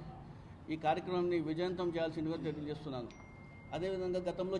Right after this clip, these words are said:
చెప్పినట్టు విధంగా ఆయన ఎస్సీ, ఎస్టీలకు రెండు వందల విద్యుత్ యూనిట్లను,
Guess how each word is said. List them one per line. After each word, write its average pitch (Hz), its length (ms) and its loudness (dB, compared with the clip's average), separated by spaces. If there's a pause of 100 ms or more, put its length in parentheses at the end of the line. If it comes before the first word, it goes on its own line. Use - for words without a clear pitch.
చెప్పినట్టు 180 400 0
విధంగా 175 280 2
ఆయన 156 160 -2 (760)
ఎస్సీ, 196 240 -6 (120)
ఎస్టీలకు - 2000 -6 (240)
రెండు 175 160 2
వందల 175 260 4 (1300)
విద్యుత్ 160 340 0
యూనిట్లను, 180 480 0